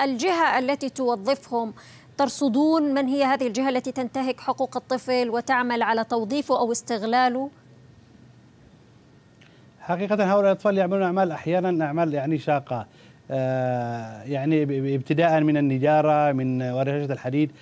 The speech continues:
Speaker 2: من ورش، آه، السيارات، آه،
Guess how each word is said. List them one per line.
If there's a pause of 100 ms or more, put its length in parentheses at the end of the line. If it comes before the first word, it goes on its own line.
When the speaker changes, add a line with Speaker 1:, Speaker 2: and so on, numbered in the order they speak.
(240)
Speaker 2:
من
ورش،
آه،
السيارات، (180)
آه،